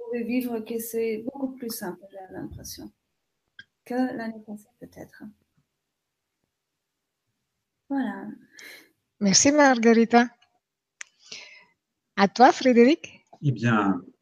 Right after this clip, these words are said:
Speaker 3: merci, merci à vous tous, euh, de, de cette belle réunion, de cette, euh, je, je trouve que ce qui est fantastique, c'est, c'est ce quatuor et qui,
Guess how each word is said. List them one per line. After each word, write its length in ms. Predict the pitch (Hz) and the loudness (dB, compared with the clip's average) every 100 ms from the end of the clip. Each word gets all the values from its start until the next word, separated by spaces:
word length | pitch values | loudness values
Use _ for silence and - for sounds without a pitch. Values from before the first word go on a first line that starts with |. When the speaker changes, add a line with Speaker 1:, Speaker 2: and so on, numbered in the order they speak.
| _ _ _ 135 | _ _ _ 6
Speaker 3:
merci, 600 | 151 147 - 175 160 151 | 6 6 2 0 6 6
merci 300 | 131 127 - | 6 2 2
à 40 | 123 | 2
vous 140 | 123 | 0
tous, 360 | - 156 143 123 | 0 0 0 -2
euh, 200 | 107 101 | -2 -2
de, 220 | 101 98 | -2 -2
de 140 | 101 | -4
cette 360 | 101 117 - 107 | -8 -8 -8 -8
belle 320 | - 143 127 | 2 4 4
réunion, 560 | 123 123 127 143 143 127 | 4 6 8 10 10 10
de 240 | 113 107 | 6 2
cette, 500 | - - 113 - - | 0 -6 -6 -6 -4
euh, 180 | 104 98 - - - - | -2 -4 -6 -20 -20 -10
je, 200 | 131 - | -6 -2
je 140 | - 131 | 2 2
trouve 200 | 143 - | 2 2
que 280 | 131 110 | 0 0
ce 140 | - - | -2 0
qui 80 | 135 | 2
est 40 | |
fantastique, 640 | 127 131 123 - 151 143 | 4 2 2 4 6 6
c'est, 480 | - 127 113 107 107 _ - | 4 0 2 2 2 _ -6
c'est 160 | - | 0
ce 120 | 139 131 | 4 4
quatuor 760 | 131 123 - 131 143 151 123 | 4 4 6 8 10 10 6
et 80 | 113 | 2
qui, 580 | - 123 117 117 110 | 2 2 4 4 2